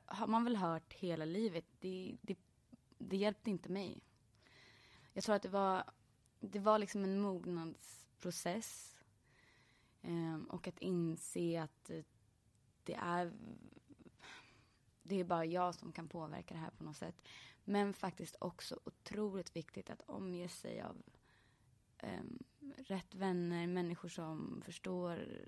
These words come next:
accepterar, inspirerar. Ehm,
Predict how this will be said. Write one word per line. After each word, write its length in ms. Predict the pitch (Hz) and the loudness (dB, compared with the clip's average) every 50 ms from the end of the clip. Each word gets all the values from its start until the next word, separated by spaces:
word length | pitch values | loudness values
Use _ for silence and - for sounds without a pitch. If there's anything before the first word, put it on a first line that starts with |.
| - - | -10 -10
accepterar, 760 | 175 170 - 175 - - - 180 165 170 156 156 - - - | -8 -8 -8 -10 -6 -2 -2 0 0 0 -2 -2 -4 -6 -6
inspirerar. 1080 | - - 170 160 - - 175 165 170 175 170 165 165 160 160 160 156 160 156 156 160 151 - - - - - - - - - - - - _ - | -6 -6 -6 -8 -6 -4 -2 -2 0 0 0 0 -2 -4 -4 -4 -4 -6 -6 -8 -10 -14 -16 -20 -20 -20 -20 -20 -20 -20 -20 -20 -20 -20 _ -8
Ehm, 640 | - 165 165 160 156 156 156 151 151 - - - | -4 -2 -2 0 0 0 -2 -2 -4 -6 -8 -10